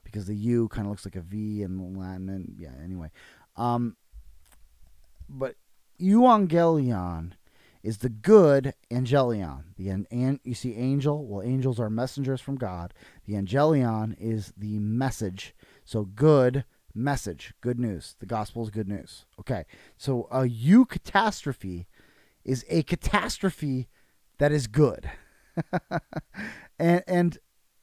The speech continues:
uh, I know it sounds like a terrible, ter-, like a, like a, like a nonsense term, but, but if you read The Hobbit and The Lord of the Rings, you see they are full of eucatastrophes. In fact, we just read, uh, we just read with my boy,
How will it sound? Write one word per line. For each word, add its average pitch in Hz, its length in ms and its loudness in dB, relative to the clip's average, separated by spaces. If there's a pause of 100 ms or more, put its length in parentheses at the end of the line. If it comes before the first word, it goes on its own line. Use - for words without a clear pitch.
(160)
uh, 147 160 2
I 170 100 4
know 202 120 6
it 190 120 0
sounds 202 240 4
like 156 120 -2
a - 20 -8
terrible, 190 540 4 (300)
ter-, 160 220 -4
like 151 140 -4
a, 139 140 2
like 127 180 -2
a, 120 220 2
like 120 160 -6
a 123 80 -2
nonsense 139 560 0
term, 87 400 -8 (640)
but, 151 280 6
but 143 240 0
if 151 120 0
you 156 140 4
read 202 360 0
The 160 80 6
Hobbit 139 500 0
and 123 160 -4
The 139 40 -2
Lord 151 200 2
of 170 60 -2
the 160 80 0
Rings, 131 380 -2 (260)
you 139 160 0
see 175 220 -4
they 165 160 4
are 143 100 6
full - 720 2
of 117 260 -2 (300)
eucatastrophes. 104 880 -8
In - 320 -20
fact, 139 220 -2
we 143 80 -2
just 135 220 -6
read, 135 540 4 (380)
uh, 110 340 -2
we 120 160 -4
just 123 200 -8
read 131 200 2
with 127 120 -2
my 123 160 0
boy, 120 420 2